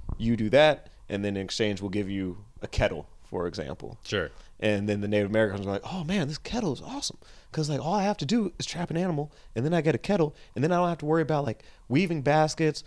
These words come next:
Speaker 1: or making clay pots, which takes forever." And so what happened is a lot of tribes lost, or at least regressed, in so much knowledge that they had accumulated over the years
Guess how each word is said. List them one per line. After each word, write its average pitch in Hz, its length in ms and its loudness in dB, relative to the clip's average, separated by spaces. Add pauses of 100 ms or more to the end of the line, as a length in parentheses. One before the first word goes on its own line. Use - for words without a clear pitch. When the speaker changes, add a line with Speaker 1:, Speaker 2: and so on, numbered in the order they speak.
(140)
Speaker 1:
or 101 120 -2
making 139 300 0
clay 147 220 4
pots, 139 340 4 (240)
which - 200 -4
takes 147 260 4
forever." 135 520 4 (380)
And 120 160 4
so 117 500 8
what 117 300 4
happened 127 640 2
is 107 400 2
a 101 60 0
lot 107 260 4
of 107 80 -8
tribes 113 680 4 (220)
lost, 110 800 2 (300)
or 104 120 2
at 110 60 2
least 117 200 2
regressed, 107 640 2
in 98 260 -2
so 120 160 0
much 110 220 0
knowledge 104 240 4
that 98 120 -8
they 104 100 2
had 98 60 0
accumulated 104 520 0
over 95 140 0
the 95 80 -2
years 113 440 4